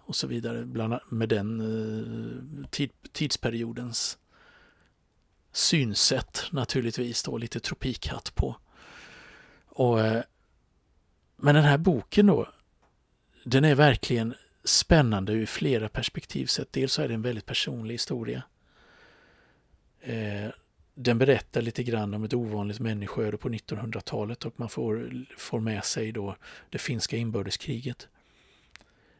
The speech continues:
eh, i, eh, i den här boken som skildras, eh, och den svenska insatsen i detta som skildras då ingående. Och det är också skrivet som en,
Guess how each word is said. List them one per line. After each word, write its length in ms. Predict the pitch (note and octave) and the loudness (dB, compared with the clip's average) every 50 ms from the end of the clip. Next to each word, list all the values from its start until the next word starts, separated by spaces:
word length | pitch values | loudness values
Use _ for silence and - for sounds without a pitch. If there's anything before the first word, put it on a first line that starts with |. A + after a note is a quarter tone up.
| _ _ - | _ _ -8
eh, 520 | C3+ A#2+ A2 G#2+ A2 A2 A2 A2 A2 A2 A2+ - - - - - | -6 -4 -4 -2 -2 -2 -2 -2 -2 -4 -6 -8 -12 -10 -4 -2
i, 220 | B2+ A2+ G#2+ G2 | 0 0 2 0
eh, 500 | G2 G#2 G#2+ G#2+ A2 - - - - - A2+ | 0 0 -2 -4 -6 -8 -14 -12 -6 -6 -4
i 40 | G#2 | -2
den 140 | A#2 A2+ | -2 -2
här 120 | A2+ A#2+ A#2+ | -2 -4 -4
boken 340 | B2 A#2+ G#2 - - - - | -6 -6 -8 -8 -8 -8 -6
som 120 | - - | -6 -8
skildras, 600 | - - - A2+ G#2+ A#2+ G#2+ G#2 - - - - - - - - - | -6 -8 -8 -6 -6 -6 -6 -4 -4 -4 -4 -4 -6 -10 -18 -14 -14
eh, 80 | C#3+ - - - - - _ _ _ _ - | -12 -12 -14 -16 -20 -20 _ _ _ _ -14
och 140 | - C3+ A#2+ | -8 -6 -4
den 80 | A2 | -2
svenska 440 | A2 - - A#2+ A2+ G#2 - - A#2 | -2 0 0 -2 -2 -2 -4 -4 -4
insatsen 520 | A#2+ A#2 - - - - - - - A#2 A2 | -4 -4 -4 -4 -6 -6 -6 -6 -8 -8 -8
i 40 | |
detta 260 | A2 - - - - - | -8 -10 -10 -10 -8 -8
som 120 | - - | -8 -8
skildras 480 | - - - A#2 A#2 A#2 A#2 A2+ - - | -8 -10 -10 -10 -8 -8 -8 -8 -10 -10
då 160 | - A#2+ A2+ _ _ - - - _ - | -10 -12 -14 _ _ -20 -20 -20 _ -10
ingående. 600 | - - A#2 A2+ G#2+ A#2 A2 G#2 G#2+ A2 A2+ A2+ - _ _ _ _ _ _ _ _ - _ - - - - - - _ _ _ _ _ - | -6 -4 -4 -2 -2 -2 -2 -2 -4 -6 -8 -10 -12 _ _ _ _ _ _ _ _ -20 _ -20 -20 -20 -20 -20 -20 _ _ _ _ _ 0
Och 200 | - C#3 - - - | 0 0 2 2 0
det 140 | C3 - | 0 2
är 280 | D3+ D#3 C3+ A#2 A2+ B2+ | 2 2 2 2 2 0
också 240 | C#3 - - - - | -2 -2 -2 -2 0
skrivet 600 | - - - - D3+ C#3 A#2 F#2+ G#2 G#2+ G#2 - | 0 -2 0 0 0 0 0 -2 -6 -6 -4 -4
som 220 | - - B2 A#2 | -2 -2 -2 -4
en, 180 | A#2 A2+ A2 | -6 -8 -10